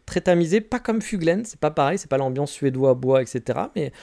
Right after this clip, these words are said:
c'est une ambiance qui reste très sympa. Puis il y a, hum, des carreaux de lumière, en fait, il y a pas de fenêtre, ou il y a peut-être une toute petite fenêtre,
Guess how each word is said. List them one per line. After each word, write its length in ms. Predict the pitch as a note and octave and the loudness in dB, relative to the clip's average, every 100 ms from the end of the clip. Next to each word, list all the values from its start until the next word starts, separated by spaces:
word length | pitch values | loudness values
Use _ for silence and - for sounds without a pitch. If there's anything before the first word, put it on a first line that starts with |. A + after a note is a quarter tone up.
| - - _ | -20 -20 _
c'est 180 | - C#3+ | -4 0
une 80 | D3 | 2
ambiance 260 | D3+ A3+ - | 4 2 2
qui 100 | D3+ | 0
reste 160 | C#3+ | 2
très 120 | - | 0
sympa. 320 | D#3+ F3 E3 A#3 | 0 2 0 0
Puis 180 | - | 2
il 20 | D3 | 4
y 20 | |
a, 80 | C#3 | 6
hum, 180 | C#3 - | 4 -4
des 200 | C#3+ C#3 | -6 -4
carreaux 280 | C#3+ D#3+ F3+ | 2 2 2
de 80 | F3 | 0
lumière, 380 | F3 E3 F#3+ G3 | 0 2 2 0
en 60 | |
fait, 180 | - G#3 | -2 -4
il 20 | |
y 20 | C3 | -4
a 40 | |
pas 120 | G3 | -6
de 60 | G3 | -6
fenêtre, 400 | - D#3 G3+ - | -4 -4 -4 -8
ou 160 | D3 C3 | -10 -6
il 20 | |
y 40 | B2+ | -4
a 40 | |
peut-être 180 | D#3+ D3+ | -4 -4
une 100 | C3 | -8
toute 120 | F3+ | -8
petite 240 | E3 D#3 | -8 -8
fenêtre, 320 | - D3 F3 | -4 -4 -4